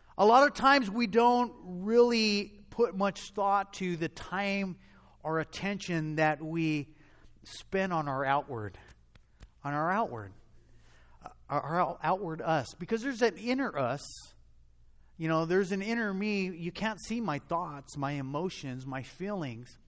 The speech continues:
That's that inner me. But there's an ou-, outer me as well. And, and we really don't give a lot of thought to how much time and the resources that we spend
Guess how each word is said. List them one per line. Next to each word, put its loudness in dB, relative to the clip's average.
That's -2
that 4
inner -6
me. -10
But -6
there's -2
an 0
ou-, 0
outer 0
me -6
as -8
well. -4
And, -4
and -4
we -2
really 2
don't 2
give 6
a 2
lot 6
of 4
thought 4
to -2
how 0
much -2
time -2
and 0
the -2
resources -2
that -2
we -2
spend -4